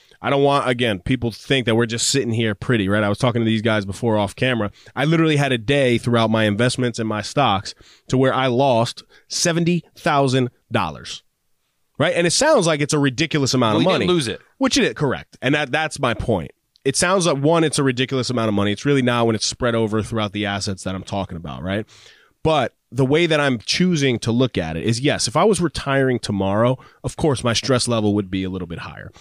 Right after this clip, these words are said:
Speaker 1: I'm in this game long term, twenty years plus, right? So there's gonna be ups and downs and ebbs and flows that are gonna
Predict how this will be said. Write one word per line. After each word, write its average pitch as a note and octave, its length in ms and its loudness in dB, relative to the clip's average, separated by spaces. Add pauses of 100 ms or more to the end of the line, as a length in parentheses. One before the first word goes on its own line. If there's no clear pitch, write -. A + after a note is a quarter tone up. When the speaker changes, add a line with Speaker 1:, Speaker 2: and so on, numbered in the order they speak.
(280)
Speaker 1:
I'm G#3 180 2
in G3 120 4
this D#3+ 120 2
game C3 300 0
long A2 300 2
term, E2 320 -8 (180)
twenty D#3+ 300 2
years B2 280 2
plus, - 380 -12
right? G#2+ 240 -4 (220)
So F3 100 0
there's A3 160 2
gonna G3 160 0
be D#3+ 340 2
ups - 360 0
and A#2+ 160 -6
downs C#3+ 420 2
and B2 140 0
ebbs C3+ 240 0
and A#2+ 100 0
flows C3 480 4
that A#2 140 2
are A2+ 40 0
gonna G#2+ 260 -6